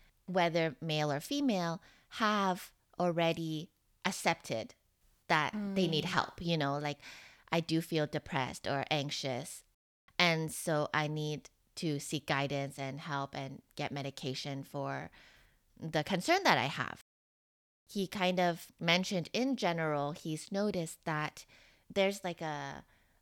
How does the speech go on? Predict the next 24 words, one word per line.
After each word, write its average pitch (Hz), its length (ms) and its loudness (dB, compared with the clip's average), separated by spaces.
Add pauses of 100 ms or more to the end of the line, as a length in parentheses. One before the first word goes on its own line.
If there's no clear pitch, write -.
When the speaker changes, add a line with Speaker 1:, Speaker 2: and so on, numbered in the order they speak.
(140)
Speaker 1:
a 180 60 4
score, 165 360 -2
like, 170 140 0
a 143 60 0
te-, - 260 -6
a - 60 0
test - 340 0
that 147 140 2
you 151 120 -2
do 196 580 0
to 170 160 -6
score 165 360 -2
how 175 200 -4
you 151 200 -6
feel. 151 720 -2 (720)
And 180 460 -2 (180)
he 220 160 0
did 254 180 2
say 202 260 -4
that 156 260 -4 (420)
most 247 220 0
of 247 80 -2
the 202 100 -2
time, 151 380 -6